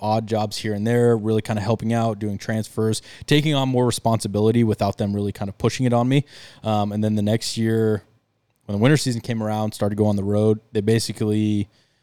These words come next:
they didn't shove the responsibility on me, but they started to just basically say, "Here you go,"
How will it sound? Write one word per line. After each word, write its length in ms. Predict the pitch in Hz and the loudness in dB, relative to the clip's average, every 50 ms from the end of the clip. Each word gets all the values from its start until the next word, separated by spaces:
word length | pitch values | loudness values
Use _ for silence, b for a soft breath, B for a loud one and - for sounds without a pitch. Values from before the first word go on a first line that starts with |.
| _ _ - | _ _ 0
they 60 | 196 | 2
didn't 180 | 202 208 147 117 | 2 2 2 0
shove 480 | - - - - - 127 123 127 127 139 | -2 -4 -2 0 2 2 2 2 2 0
the 80 | 139 139 | 2 2
responsibility 760 | 147 135 - - 143 139 131 - 131 131 139 147 147 143 143 | 2 2 2 2 0 0 0 0 2 2 2 4 2 2 2
on 120 | 147 156 170 | 2 2 4
me, 80 | 175 165 | 4 2
but 160 | 123 117 107 | 2 0 0
they 100 | 110 110 | 0 0
started 420 | - - - 123 123 123 123 117 | 0 0 0 0 0 0 0 -2
to 100 | 110 107 | -4 -4
just 300 | 101 104 107 101 - - | -2 -2 -2 -2 -2 -4
basically 380 | - 107 110 110 - 107 104 95 | -4 -4 -4 -4 -4 -4 -4 -4
say, 180 | - - 98 95 | -4 -4 -6 -6
"Here 400 | - - - - - 117 120 120 | -8 -10 -8 -2 0 2 2 4
you 220 | 117 113 117 113 | 4 4 2 2
go," 380 | 104 - 113 101 104 120 139 | 2 0 0 0 2 0 0